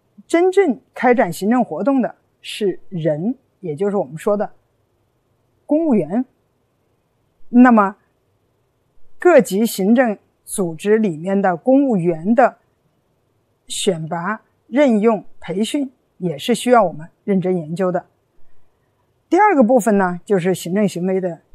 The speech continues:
约束因素研究。这些约束因素，第一个就是公共财政，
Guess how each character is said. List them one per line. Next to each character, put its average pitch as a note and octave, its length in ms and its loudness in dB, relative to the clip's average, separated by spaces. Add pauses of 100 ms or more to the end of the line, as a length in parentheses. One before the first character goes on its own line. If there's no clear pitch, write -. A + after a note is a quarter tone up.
(260)
约 G#3+ 180 6
束 A3+ 160 2
因 F#3+ 200 0
素 A#3 160 -6
研 E3+ 200 -6
究。 D#3+ 220 -10 (880)
这 D4 200 2
些 A3+ 320 6 (160)
约 A3+ 160 6
束 A3 160 2
因 F#3 200 0
素， F#3 280 -6 (360)
第 D4 160 2
一 D#4 80 2
个 D4+ 120 2
就 G3 120 2
是 D#3+ 120 -6
公 A#3+ 220 2
共 A3+ 100 2
财 - 180 -10
政， A#3+ 220 -4